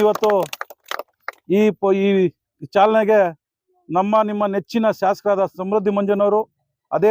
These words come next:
ರೀತಿ ನಮ್ಮ ಅಧ್ಯಕ್ಷರಾದ ಕಾಡೇನ ನಾಗರಾಜನವರು ಮತ್ತು ಎಲ್ಲ ನಾಯಕರು ಬಂದು ಚಾಲನೆ ಕೊಡ್ಬೇಕಾಗಿತ್ತು. ವ-, ಇವತ್ತು ಪಂಚಾಯತಿ,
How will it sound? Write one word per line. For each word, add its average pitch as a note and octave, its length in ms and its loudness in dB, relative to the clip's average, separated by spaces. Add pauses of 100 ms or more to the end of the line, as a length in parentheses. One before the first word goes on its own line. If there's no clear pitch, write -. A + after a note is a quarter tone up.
ರೀತಿ G#3 260 -2
ನಮ್ಮ F3+ 200 -2
ಅಧ್ಯಕ್ಷರಾದ G3+ 440 0 (160)
ಕಾಡೇನ G3 320 0
ನಾಗರಾಜನವರು G3 520 0 (100)
ಮತ್ತು G3 200 -2 (440)
ಎಲ್ಲ G3+ 180 2 (320)
ನಾಯಕರು F#3+ 340 0 (420)
ಬಂದು G3 320 0 (320)
ಚಾಲನೆ G#3 300 0
ಕೊಡ್ಬೇಕಾಗಿತ್ತು. F#3 540 -2 (600)
ವ-, F#3 200 2 (100)
ಇವತ್ತು G3+ 300 0 (500)
ಪಂಚಾಯತಿ, A3 460 0